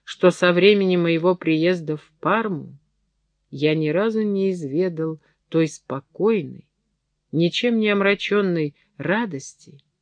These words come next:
какой наслаждался в Неаполе, когда скакал на коне по дорогам в Амеро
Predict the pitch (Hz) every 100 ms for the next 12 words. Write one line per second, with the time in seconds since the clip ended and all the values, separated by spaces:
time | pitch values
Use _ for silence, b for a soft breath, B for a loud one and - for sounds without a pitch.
0 | _ - 147 - 180 160 156 156 151 143
1 | 165 175 - 156 156 180 196 156 - 135
2 | 127 b b b 156 147 151 151 - 151
3 | 156 170 151 143 139 143 170 196 143 143
4 | 143 165 165 165 151 - _ _ _ _
5 | _ _ _ 131 160 175 196 190 120 98